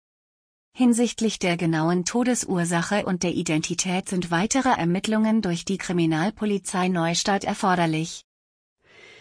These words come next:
Zweite Nachtrag zu den Pressemeldungen vom sechsundzwanzigsten Mai zweitausendzweiundzwanzig.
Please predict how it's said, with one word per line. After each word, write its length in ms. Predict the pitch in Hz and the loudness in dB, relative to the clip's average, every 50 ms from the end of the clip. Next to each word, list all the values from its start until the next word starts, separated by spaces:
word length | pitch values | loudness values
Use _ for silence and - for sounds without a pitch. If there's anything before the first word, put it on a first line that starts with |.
| - _ - | -20 _ -10
Zweite 440 | - - - 180 180 202 - 202 | -6 -4 -2 0 0 0 0 0
Nachtrag 680 | 185 180 170 170 202 - - - - 180 175 175 175 - | 0 2 2 0 -2 -4 -6 -6 -4 -2 -2 -2 -2 -4
zu 120 | - - 214 | -4 -4 -2
den 240 | 185 185 180 180 - | 0 0 -2 -2 -4
Pressemeldungen 880 | - - 156 156 165 - 175 170 175 175 175 180 180 180 185 190 202 202 | -6 -4 -4 -2 -2 0 0 2 2 2 2 0 0 0 2 2 0 0
vom 240 | - 196 175 180 | 0 -2 -2 -2
sechsundzwanzigsten 1120 | 175 170 175 175 175 - - 233 220 208 - - 190 180 208 - - 254 233 - - 233 214 | 0 0 -2 -4 -4 -4 -2 -2 -2 -2 0 0 0 0 2 0 0 -2 -2 -2 0 0 2
Mai 260 | 202 180 180 190 220 | 2 2 2 0 0
zweitausendzweiundzwanzig. 1900 | 214 - - 196 175 190 220 - 196 190 180 175 175 208 220 - - - 180 175 180 196 220 220 - - 180 165 165 160 - - 165 160 160 - - | -2 -4 -4 -2 -2 -2 -2 -2 -2 -2 -2 -2 0 -2 -2 -2 -4 -2 -2 0 0 0 0 -2 -2 -4 -4 -2 -2 -2 -2 -4 -4 -4 -6 -8 -12